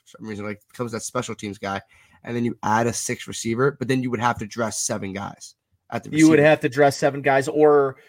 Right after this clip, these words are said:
Speaker 2: um, you know, if
Speaker 1: Not
Speaker 2: it's Stevenson,
Speaker 1: Shakir. Or, like, could
Speaker 2: it's,
Speaker 1: you
Speaker 2: it's
Speaker 1: add a free agent, like, at that six, be that, like, Kumaro slides into the special teams, right? And then you add that sixth receiver to be that boundary guy. But you
Speaker 2: Yeah,
Speaker 1: have to
Speaker 2: I
Speaker 1: dress
Speaker 2: still
Speaker 1: all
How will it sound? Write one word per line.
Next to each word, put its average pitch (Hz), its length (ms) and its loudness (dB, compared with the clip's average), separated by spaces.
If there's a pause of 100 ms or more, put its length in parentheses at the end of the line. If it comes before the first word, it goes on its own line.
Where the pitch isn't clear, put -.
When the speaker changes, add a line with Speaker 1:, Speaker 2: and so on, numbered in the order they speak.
(260)
Speaker 2:
um, 131 880 8 (480)
you 160 100 4
know, 151 120 10
if 131 80 8
Speaker 1:
Not 135 160 6
Speaker 2:
it's 113 80 -2
Stevenson, 175 500 -4
Speaker 1:
Shakir. 120 400 2 (680)
Or, 175 140 6
like, 160 160 6
could 160 80 6
Speaker 2:
it's, 151 100 2
Speaker 1:
you 156 80 2
Speaker 2:
it's 151 140 4
Speaker 1:
add 151 120 4
a 139 160 -2
free 147 140 0
agent, 131 340 -4
like, 113 200 -10
at 113 120 -8
that 110 200 -8
six, - 420 -6 (360)
be 139 120 -6
that, 117 380 -6
like, 117 120 -14
Kumaro 135 440 -4
slides 117 360 -8
into 117 140 -14
the 107 100 -12
special 107 360 -6
teams, 101 260 -8
right? 113 200 0 (160)
And 113 100 -4
then 113 100 -2
you 113 180 -4
add 110 300 -2
that 107 320 -4 (440)
sixth - 340 -6
receiver 117 400 -6
to 107 80 -4
be 104 120 -6
that 101 240 -8
boundary 107 420 -4
guy. - 200 -16 (1300)
But 147 100 8
you 160 40 12
Speaker 2:
Yeah, 170 140 10
Speaker 1:
have 160 120 10
to - 60 0
Speaker 2:
I 151 40 4
Speaker 1:
dress 143 40 4
Speaker 2:
still 165 320 4
Speaker 1:
all 143 140 -2